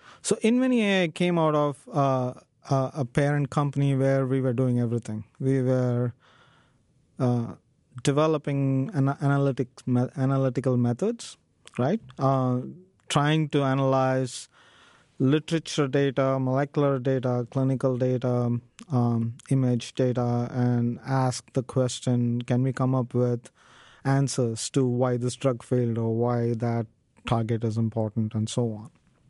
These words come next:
Um, when we came up with, uh, we came up with some, just to prove the point,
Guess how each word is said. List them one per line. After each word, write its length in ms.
Um, 380
when 220
we 100
came 240
up 160
with, 380
uh, 200
we 80
came 200
up 120
with 120
some, 280
just 280
to 80
prove 360
the 60
point, 640